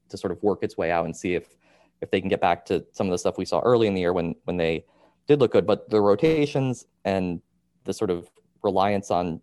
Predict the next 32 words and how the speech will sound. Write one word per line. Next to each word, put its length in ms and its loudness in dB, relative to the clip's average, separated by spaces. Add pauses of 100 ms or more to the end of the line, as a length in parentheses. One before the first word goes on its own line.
certain 320 -6
types 260 -4
of 60 -8
veteran 300 0
players, 520 -2 (180)
sticking 520 -4 (200)
just 180 -8 (300)
kind 100 -8
of 140 -10
bullheadedly 440 0
to 120 -16
the 80 -4
double 240 -6
big 200 -2
stuff, 300 0 (600)
uh, 180 0
and 200 -2
a 60 0
lot 240 2
of 80 -2
stuff 200 -4
on 60 -4
the 140 -2
offensive 400 -4
end, 320 -6 (460)
um, 400 -4 (380)
that 320 -2 (280)
ha-, 140 -10
has 160 -14
just 200 -6
been 140 -8
ugly. 500 -6